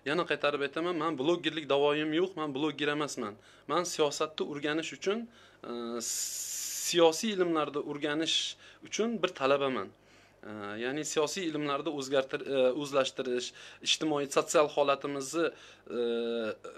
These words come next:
o'rganish va, e, aholi qatlamlarini, e, nimaga bu ahvolga tushib qolganligini, e, siyosiy, iqtisodiy, ijtimoiy tahlil qilish uchun, e, Xudo xohlasa, e, bilimimni oshirish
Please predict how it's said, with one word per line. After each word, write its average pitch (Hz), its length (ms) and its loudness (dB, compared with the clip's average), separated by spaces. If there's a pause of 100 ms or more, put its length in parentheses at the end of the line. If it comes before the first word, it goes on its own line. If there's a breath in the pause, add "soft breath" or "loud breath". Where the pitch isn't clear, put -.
(120)
o'rganish 147 600 2 (340 soft breath)
va, 147 220 4 (420 loud breath)
e, - 80 -6 (480)
aholi 165 400 6
qatlamlarini, 151 720 2 (460 loud breath)
e, 110 80 -8 (400)
nimaga 180 320 2
bu 160 100 4
ahvolga 147 400 -2
tushib - 300 -6
qolganligini, 151 680 -2
e, - 360 -18 (200)
siyosiy, 156 480 0
iqtisodiy, 151 720 -2 (240 loud breath)
ijtimoiy 151 480 0 (120)
tahlil 151 360 -4
qilish 175 400 0
uchun, 208 380 0 (420 loud breath)
e, 127 60 -8 (260)
Xudo 151 220 0
xohlasa, 147 380 2 (460 loud breath)
e, 113 40 -8 (760)
bilimimni 160 440 2 (140)
oshirish 156 380 4